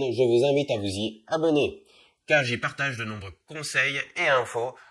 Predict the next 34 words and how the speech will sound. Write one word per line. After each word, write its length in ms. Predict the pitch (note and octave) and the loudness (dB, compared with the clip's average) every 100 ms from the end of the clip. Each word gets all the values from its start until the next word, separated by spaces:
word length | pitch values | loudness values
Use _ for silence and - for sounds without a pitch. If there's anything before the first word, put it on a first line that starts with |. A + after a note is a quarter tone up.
| - | -4
pour 80 | A#2 | 2
vos 100 | A2 | 4
projets 300 | - C#3 A2 | 6 6 8
d'achat 480 | C3 D3 C3+ C#3 - | 8 6 6 4 4
ou 120 | C3 | 4
de 60 | A#2+ | 6
vente 340 | A2+ A#2+ B2+ - | 6 4 0 0
en 120 | C3+ | 4
immobilier. 540 | C3 A#2 F2+ E2 D2 - _ _ _ - - _ - | 6 6 4 0 -4 -10 _ _ _ -20 -20 _ 2
Et 100 | G#2 | 6
pensez 380 | - D#3+ D3 D3+ | 8 8 8 6
à 80 | |
activer 540 | B2 A2 B2 A2+ A#2+ - | 6 2 0 2 2 0
la 140 | C3 F3 | -2 0
petite 220 | - C#3 | 0 -2
cloche 360 | A2 A2 A#2 | 2 0 0
pour 140 | - A2 | -2 0
ne 80 | G2+ | 2
rien 220 | A2+ C#3+ | 4 4
rater 440 | A#2 G#2+ G2+ A2+ - - - - | 4 2 -2 -4 -8 -20 -20 -6
des 100 | C3+ | -4
prochains 320 | - D#3+ E3 | 0 2 4
épisodes. 480 | C3 A#2+ - - - _ _ _ _ _ _ _ _ _ _ - - - | 2 -4 -10 -10 -14 _ _ _ _ _ _ _ _ _ _ -20 -20 0
Malgré 340 | C#3+ G#3+ E3 | 4 4 4
une 100 | C#3+ | 4
demande 280 | A#2+ A#2 B2+ | 4 4 4
de 60 | G2+ | 4
plus 180 | B2+ | 4
en 80 | C3 | 4
plus 140 | A#2 G2+ | 2 0
faible, 300 | G2+ G#2+ A2 | 2 2 2
on 80 | - | 6
n'observe 400 | D3 D3+ D3+ D3 | 8 8 6 6
toujours 420 | C#3+ A#2 G#2+ A2 | 4 4 4 2